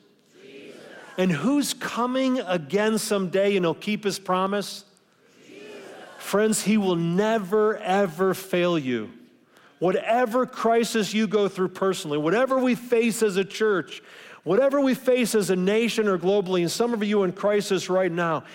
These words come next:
he will be faithful. Jesus never gets anxious in a storm. May he keep us united as his, as his people, so that a watching world will see the power and the grace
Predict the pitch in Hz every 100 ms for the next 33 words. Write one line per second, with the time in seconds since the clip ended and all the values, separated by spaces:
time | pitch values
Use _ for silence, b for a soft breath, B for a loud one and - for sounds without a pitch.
0 | B B - 226 247 254 247 240 175 143
1 | 196 214 214 185 185 170 - 196 190 175
2 | 160 - 208 175 175 165 208 226 220 208
3 | - 202 196 185 175 175 170 - 170 156
4 | 147 120 104 b b b b b b b
5 | b b b b b b _ 135 147 196
6 | 180 185 - 185 185 165 139 151 135 143
7 | 147 139 123 143 127 - 139 135 - 139
8 | - 127 120 120 113 - _ b b b
9 | b b b b 160 147 143 139 143 165
10 | 202 - 202 185 165 151 127 117 127 120
11 | - 131 123 - - 185 185 156 123 110
12 | 117 151 135 123 110 127 151 151 117 -
13 | -